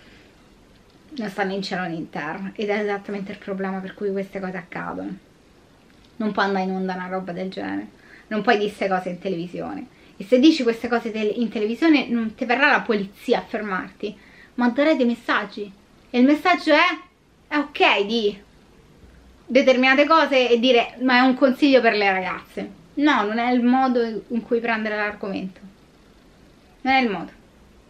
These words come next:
Altrimenti che diciamo? Vabbè, per evitare la pedo, roba così, allora non lasciamo le bambine vicino agli uomini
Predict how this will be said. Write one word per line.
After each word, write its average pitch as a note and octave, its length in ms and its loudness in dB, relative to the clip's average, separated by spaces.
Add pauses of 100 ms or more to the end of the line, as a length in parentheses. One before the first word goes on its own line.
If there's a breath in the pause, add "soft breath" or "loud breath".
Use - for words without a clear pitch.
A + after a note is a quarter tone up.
(300)
Altrimenti C#4+ 500 2
che A#3+ 140 4
diciamo? G3 580 -2 (320 soft breath)
Vabbè, B3 320 2
per A#3+ 120 2
evitare B3+ 680 2
la A#3 120 0
pedo, B3+ 680 4 (460)
roba A#3+ 360 2
così, B3+ 320 4
allora A#3 280 4
non G#3+ 120 -4
lasciamo A3+ 540 0
le G#3 160 0
bambine A#3 580 2
vicino G#3 840 -4
agli G3+ 200 -2
uomini A#3 400 2